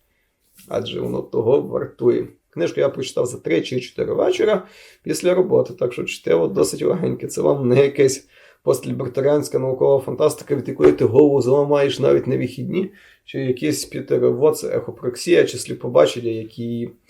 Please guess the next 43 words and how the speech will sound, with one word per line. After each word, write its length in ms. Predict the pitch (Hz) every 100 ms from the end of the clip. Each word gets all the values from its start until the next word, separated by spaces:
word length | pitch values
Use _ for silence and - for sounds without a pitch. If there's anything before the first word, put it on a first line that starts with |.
| _ _ -
потрібно 300 | 131 123 123
читати, 640 | - - 123 - 127 123 -
я 140 | - 120
не 80 | 117
знаю, 220 | 117 120
в 20 |
якому 320 | - - 117
стадії. 400 | - 120 110 117 _ _ _ _ _ _ 117
О, 100 | 131
напевно, 300 | 131 139 120
що 120 | -
вклавшись 500 | - 147 139 123 -
у 100 | 123
декабрь 340 | 120 156 151 -
і 140 | 123
загугливши 540 | 120 117 117 151 139
чат 160 | 127 135
Джі 100 | 117
Пі 120 | 113
Ті 160 | - 165
того 340 | - - 147
чи 140 | 143 143
іншого 280 | 143 147
терміну. 500 | 127 123 110 98 104 - _
Та 140 | -
якось 260 | 117 359 -
таке, 340 | 311 247 185 143
не 60 | 127
буду 220 | 147 139
вас 160 | 127 127
довго 220 | 123 113
тримати, 420 | - 160 214 208
не 100 | 139
буду 220 | 131 180
заговоритися. 600 | 180 127 127 120 - -
Відправляємося 640 | 104 - 135 180 175 - 147
далі. 280 | 123 120 -
Нагадаю, 500 | 123 120 - 240 240
що 240 | - 147
з 100 | -
вами 280 | 180 160 156
був 240 | 131 156
Митр. 340 | 117 - -